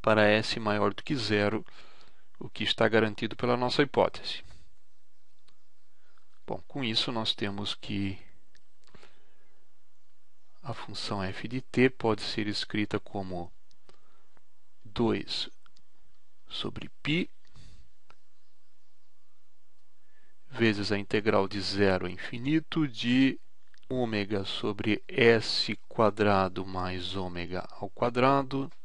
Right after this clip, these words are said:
vezes seno de ômega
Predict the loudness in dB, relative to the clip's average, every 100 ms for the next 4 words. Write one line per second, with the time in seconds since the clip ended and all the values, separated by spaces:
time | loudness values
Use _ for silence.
0 | -8 -8 -8 -8 -8 -8 -8 -8 -8 -8
1 | -6 0 6 8 6 4 2 2 4 6
2 | 6 6 4 2 2 -4 -8 -6 -8 -8
3 | -8 -8 -6 -2 -2 2 2 6 6